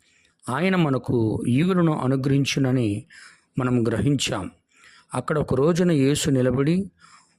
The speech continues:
కోతను చూస్తున్నాడు. ఆయన కోత యజమాని అని మీరు విశ్వసించుచున్నారా? ఆయన ఆ పంటను చూసి, "కోత విస్తారమే గాని పనివారు కొద్దిగా ఉన్నారు, గనుక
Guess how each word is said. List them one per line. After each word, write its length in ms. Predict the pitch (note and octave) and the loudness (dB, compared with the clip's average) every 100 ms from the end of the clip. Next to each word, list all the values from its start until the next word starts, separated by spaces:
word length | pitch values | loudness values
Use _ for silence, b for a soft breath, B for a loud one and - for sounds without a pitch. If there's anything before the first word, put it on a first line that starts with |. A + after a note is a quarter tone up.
| _ | _
కోతను 340 | D3+ F3 F#3+ F3+ | -4 -2 0 -2
చూస్తున్నాడు. 800 | - D3 - - B2+ A2 G2+ - - _ _ _ _ _ - | -2 -10 -10 -2 -2 0 -4 -6 -14 _ _ _ _ _ -6
ఆయన 240 | C3 B2 | -2 -2
కోత 380 | A#2 - C#3+ E3 | -2 -4 -4 0
యజమాని 680 | D#3 C3 A#2+ D3 D3+ D#3 D#3 | 2 2 2 2 2 2 2
అని 180 | C3 C3+ | 2 2
మీరు 440 | B2+ A#2+ G#2 G#2+ - B B B B2+ | 2 2 -2 -4 -16 B B B -4
విశ్వసించుచున్నారా? 1120 | A2 - - B2+ - - C3 B2+ B2+ C#3 G3 - _ _ b b b b - | -2 -2 -2 -2 -4 -4 -2 0 -2 -2 -4 -8 _ _ b b b b -8
ఆయన 440 | C3 D3 C3 G#2 - - | -2 0 0 -2 -6 -6
ఆ 120 | A#2+ | -6
పంటను 440 | A#2 B2 A#2 D3 C#3+ D#3 | -4 -6 -4 -2 -2 -2
చూసి, 480 | C#3+ - A#3 B3 - _ _ _ _ _ - | -2 0 0 -2 -8 _ _ _ _ _ -2
"కోత 260 | D3+ F3 F#3 | 0 2 2
విస్తారమే 720 | C3+ - - D#3+ F#3+ G3+ G3+ | 2 -2 -2 -2 2 2 2
గాని 500 | D3 A#2+ A2 G#2 F#2+ - _ _ - | 0 0 0 0 -2 -8 _ _ -6
పనివారు 400 | C3+ C#3 C#3 C3 | 0 2 2 0
కొద్దిగా 460 | B2+ A#2+ A2+ B2 C3 | -2 -2 0 0 0
ఉన్నారు, 520 | A2+ A2 G#2+ G2 - _ _ _ _ _ _ C3 | 0 0 0 -4 -8 _ _ _ _ _ _ -2
గనుక 460 | C3 D#3 C3 G2+ | 0 -2 -2 -4